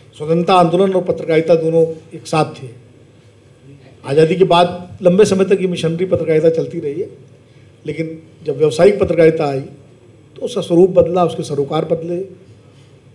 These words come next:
उसका चरित्र भी बदला। और व्यावसायिक पत्रकारिता के बाद जब बाजार के साथ पत्रकारिता जुड़ी या मीडिया जुड़ा, तो उसमें और उसका रंग रूप बदला है।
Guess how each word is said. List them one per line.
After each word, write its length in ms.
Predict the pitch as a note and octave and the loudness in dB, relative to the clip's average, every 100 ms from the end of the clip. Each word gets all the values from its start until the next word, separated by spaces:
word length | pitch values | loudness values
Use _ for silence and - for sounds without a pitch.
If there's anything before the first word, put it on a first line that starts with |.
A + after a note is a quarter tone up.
| _ - | _ -20
उसका 180 | - D#3 | -12 -6
चरित्र 320 | - F3+ F#3 | 2 2 2
भी 120 | F#3+ | 2
बदला। 520 | F#3+ E3 F#3 - - - - - - _ - - _ - - - - - | 2 4 0 -4 -12 -20 -20 -20 -20 _ -20 -20 _ -20 -20 -20 -16 0
और 400 | E3+ E3 - - - - - _ _ _ - | 0 0 -4 -20 -20 -20 -20 _ _ _ -18
व्यावसायिक 500 | D#3 F3 E3+ F#3+ A#3+ | -2 0 2 2 2
पत्रकारिता 480 | A#3 G3 F#3+ F#3 F#3+ | 0 0 2 2 2
के 140 | F#3+ F#3 | -4 -2
बाद 420 | D#3 F3 E3+ - - - - - - - - | 0 0 0 -8 -20 -20 -20 -20 -20 -20 -18
जब 200 | - - - - - C3+ | -16 -16 -20 -20 -20 -8
बाजार 400 | D#3 E3+ G3+ A#3 - - - - - - - - - | 0 4 6 4 2 -6 -18 -20 -20 -20 -20 -18 -12
के 60 | |
साथ 200 | - F3 | -2 0
पत्रकारिता 540 | E3+ F3+ D#3+ D#3+ D#3+ E3 | 2 0 2 2 4 2
जुड़ी 300 | D#3 D#3+ E3 | 4 6 6
या 40 | |
मीडिया 320 | D#3+ C#3 D#3 | 4 2 2
जुड़ा, 280 | D3 D3 B2 - - - - - | 2 0 -6 -14 -20 -20 -20 -18
तो 60 | - | -14
उसमें 220 | - F#3 | -6 2
और 380 | F3 F3 - - | 4 4 -2 -16
उसका 380 | - E3+ D3+ - - | -16 -16 -16 -16 -12
रंग 180 | D#3 | -10
रूप 160 | D#3 C#3+ | -10 -10
बदला 260 | C3+ B2+ | -12 -14
है। 120 | C3+ | -16